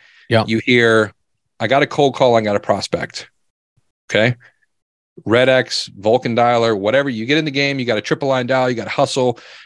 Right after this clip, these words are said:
Speaker 2: you gotta spend three hours a day cold
Speaker 1: Yeah.
Speaker 2: calling people, right? Agents do that for a, a short stint.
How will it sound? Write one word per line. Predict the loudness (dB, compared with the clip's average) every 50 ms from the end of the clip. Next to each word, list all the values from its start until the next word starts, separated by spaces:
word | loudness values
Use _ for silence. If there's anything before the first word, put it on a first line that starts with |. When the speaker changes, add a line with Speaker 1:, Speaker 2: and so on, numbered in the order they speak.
| _ -6
Speaker 2:
you | 0 0
gotta | 0 0
spend | 0 -2 -2 -2 -2 0
three | 2 4 4
hours | 4 4 2 2 0
a | -2 -2
day | 0 0 0 0 0 -2 -4 -8 _
cold | -12 0 2 2 4 4
Speaker 1:
Yeah. | 4 2
Speaker 2:
calling | 2 0 -2 -6 -6
people, | -4 -4 -4 -4 -6 -16 -16 -18 _ _ _ -4
right? | -2 0 0 0 -2 -8 _ -20 -20 _ -20 -20 _ _ _ _ _ _ -4
Agents | -2 0 0 0 -2 0
do | 2 2 4
that | 4 2 2
for | 2 2 2
a, | 2 2 -2 -6 -6
a | -4
short | -4 -2 -2 -2 -2 -2
stint. | -6 -4 -2 -2 -2 -2 -4